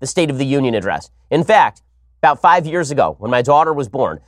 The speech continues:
she was born the day of the State of the Union address. I was grateful for two things that day. One, that my daughter was born.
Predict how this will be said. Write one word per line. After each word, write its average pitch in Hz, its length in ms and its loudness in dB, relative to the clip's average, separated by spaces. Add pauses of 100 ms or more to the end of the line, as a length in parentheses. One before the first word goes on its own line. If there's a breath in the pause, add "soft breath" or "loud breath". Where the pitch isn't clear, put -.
(100)
she - 160 -6
was 233 160 -2
born 196 320 4
the 127 100 -6
day 165 220 2
of 139 80 2
the 135 80 -12
State 165 200 -4
of 131 120 -6
the 139 60 -8
Union 156 260 0
address. 90 380 -6 (260)
I 170 100 4
was 175 100 0
grateful 214 320 2
for 214 140 -6
two 233 180 -2
things 110 280 -2
that 92 180 -6
day. 127 240 0 (280)
One, 139 340 2
that 120 80 -8
my 127 100 -2
daughter 135 240 2
was 120 140 -4
born. 135 300 0